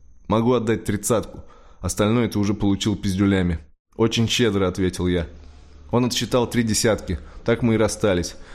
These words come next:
Я немного постоял, глядя, как Кузьма идёт по улице к пятиэтажкам. Почему-то сердце билось.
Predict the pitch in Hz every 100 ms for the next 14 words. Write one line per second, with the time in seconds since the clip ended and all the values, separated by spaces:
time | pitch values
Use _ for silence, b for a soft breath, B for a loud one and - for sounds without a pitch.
0 | B - 123 123 123 110 104 - 120 135
1 | 135 123 117 110 98 101 - 110 110 120
2 | 110 110 110 104 113 107 - - 98 95
3 | 104 - 98 - 95 85 - - _ _
4 | _ _ - 104 95 123 120 117 131 113
5 | - 101 127 107 -